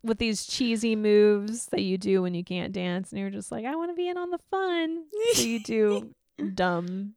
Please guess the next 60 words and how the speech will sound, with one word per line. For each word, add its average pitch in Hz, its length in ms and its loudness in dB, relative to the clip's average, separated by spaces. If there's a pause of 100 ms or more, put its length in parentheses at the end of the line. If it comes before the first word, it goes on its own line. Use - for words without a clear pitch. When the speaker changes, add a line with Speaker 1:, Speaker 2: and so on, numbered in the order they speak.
Speaker 1:
dumb 180 300 -2
things, 190 560 -6
like - 140 -6
Speaker 2:
Mm-hmm. 170 80 -6
Speaker 1:
those 180 140 -4
little, 175 200 -2 (100)
Speaker 2:
Sprinkler 180 60 -2
and 185 160 -2
Speaker 1:
like, - 100 -6
Speaker 2:
shit. 220 260 -12 (160)
Yeah. 226 220 -12
Speaker 1:
what's 277 200 -6
the 330 200 -2
thing 254 240 -6
where 226 140 -4
you 202 220 -6
s-, - 240 -16 (320)
move 202 340 -6
your 202 100 -4
hands? 202 720 -8 (140)
Was 220 100 -18
that 277 160 -10
a 269 60 -6
move? 208 480 -8 (280)
Speaker 2:
Yeah, 214 260 4
we, 220 180 0 (120)
I, 240 200 -8
when 247 180 2
did 330 180 0
we 302 80 2
talk - 280 -8
about 160 220 -8
this? - 380 -6 (220)
We 190 100 -2
talked 208 280 -4
about 220 120 0
this 202 160 0
Speaker 1:
<laughs> - 120 -10
Speaker 2:
before. 185 360 -10
Speaker 1:
We 262 60 -10
did. - 180 -14
Speaker 2:
Serving, 190 680 -2
serving 214 200 -2 (100)
Speaker 1:
I, - 20 2
Speaker 2:
something. 240 180 -4
Speaker 1:
serving, 170 640 4 (100)
I 196 80 -4
guess. 139 540 -6
I 196 100 -10
don't 190 160 -10
know 180 140 -8
how 180 240 -10
else - 200 -14
to - 100 -18
Speaker 2:
I'm 185 60 -10
Speaker 1:
describe 185 220 -10
it. 196 200 -6
Speaker 2:
serving 190 160 -6
it 185 180 -6
up. 180 220 -10